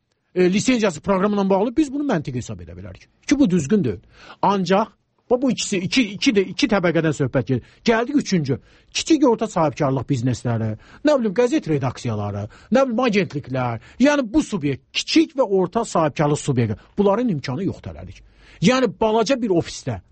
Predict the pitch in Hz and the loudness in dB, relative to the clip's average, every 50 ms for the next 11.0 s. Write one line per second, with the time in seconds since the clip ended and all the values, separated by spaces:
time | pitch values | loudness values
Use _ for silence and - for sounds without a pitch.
0 | _ _ _ _ _ _ _ - 160 185 - - 277 277 247 196 202 185 185 175 | _ _ _ _ _ _ _ 2 4 4 4 4 2 2 2 2 2 2 2 2
1 | - - 180 180 175 165 165 175 170 165 175 185 180 151 151 151 139 117 123 156 | 0 0 2 2 2 2 0 0 0 2 2 2 2 2 0 -4 -2 0 0 0
2 | 156 147 131 143 143 147 135 - 151 170 160 160 165 160 151 - 165 160 156 156 | 0 0 -2 -2 -4 -4 -4 -2 -2 0 0 0 -2 -2 -2 0 2 2 2 2
3 | - 160 - 165 151 - 170 180 254 294 294 - 208 147 - _ _ _ _ _ | 0 0 2 2 2 4 4 4 4 4 2 0 -4 -8 -8 _ _ _ _ _
4 | - 262 320 294 277 254 233 - 247 240 233 226 214 202 202 190 185 165 - - | 4 4 4 4 2 0 -2 -2 -2 -2 0 0 -2 0 0 2 0 0 -2 -6
5 | _ _ _ - 165 185 220 190 285 285 - - 202 202 180 190 247 285 277 262 | _ _ _ -6 -4 0 2 4 4 2 2 0 -2 -2 2 2 4 4 2 2
6 | 254 240 233 233 226 208 - 254 254 269 294 - - 311 302 302 240 156 143 131 | -2 -2 0 0 0 0 0 0 2 2 0 0 0 2 2 2 2 0 -2 -8
7 | 110 101 95 - _ _ - - - - 151 185 196 180 196 180 202 214 240 220 | -10 -12 -16 -20 _ _ -20 -16 -6 0 2 2 4 4 2 2 2 2 0 0
8 | 226 214 214 247 226 - 277 311 277 302 311 302 285 226 277 269 240 214 214 196 | -2 0 0 0 0 2 2 2 4 4 4 4 4 2 2 2 2 4 2 2
9 | 185 180 180 175 - _ _ _ _ _ _ _ - 175 196 233 220 233 214 254 | 2 0 -2 -4 -6 _ _ _ _ _ _ _ 0 2 4 4 4 2 2 2
10 | 262 254 - 262 247 240 240 247 277 - - 269 240 240 240 254 277 247 233 233 | 0 0 -2 -6 -8 -6 -4 -2 -2 0 2 2 2 2 2 0 0 2 2 2